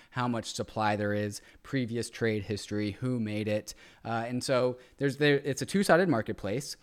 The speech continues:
People who want to earn money appraising N F Ts and people who want to pay to have their N F T appraised. And then there's also a wisdom of the crowds mechanism where if you pick the other things that other people pick, then you get rewarded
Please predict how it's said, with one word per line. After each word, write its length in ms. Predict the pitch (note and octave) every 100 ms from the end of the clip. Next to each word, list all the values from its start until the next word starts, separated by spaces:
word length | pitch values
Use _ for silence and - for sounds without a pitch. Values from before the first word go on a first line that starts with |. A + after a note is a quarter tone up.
| - -
People 260 | - D3+ D3
who 100 | C#3+
want 180 | C#3 C3+
to 120 | C3
earn 240 | B2+ C#3+ D#3
money 300 | G#2+ G#2+ A2+
appraising 580 | G2+ - A2 A#2+ B2+ A#2+
N 140 | G#2
F 140 | G2+ -
Ts 340 | F#2 F#2 G2+
and 100 | G#2
people 280 | - B2 B2
who 100 | A2+
want 240 | G#2 A2
to 100 | A2+
pay 380 | - - D3+ A#2+
to 140 | A#2+ A2
have 340 | G#2 A2 A#2
their 200 | A2+ A2
N 140 | A#2 A2
F 180 | A2
T 240 | - A2+ G#2+
appraised. 640 | F#2+ - E3 F2+ C#3 - - - -
And 100 | -
then 200 | C#3+ D#3+
there's 200 | D#3+ D#3+
also 380 | D3+ D#3 D#3 D#3
a 220 | D3 C#3+
wisdom 340 | C#3 D3+ D3 D3+
of 80 | D3
the 80 |
crowds 300 | C#3+ G#3 E3+
mechanism 560 | G#2+ F#2 F#2 F#2 D#2+ D2+
where 180 | A2+ A2+
if 180 | A2 G#2+
you 520 | A2+ C#3+ D3 C3+ D3 - -
pick 380 | - F#3 F3 - _ -
the 140 | B2
other 180 | B2+ C3+
things 360 | A#2+ D3 C#3 B2+
that 140 | A#2+
other 240 | C3 C3 A#2
people 380 | - C#3+ B2
pick, 400 | G#2+ G3+ E3 - _ _ _
then 200 | - B2+
you 120 | C3+ C#3+
get 200 | C3+ B2
rewarded 520 | A#2+ A2+ B2 A#2+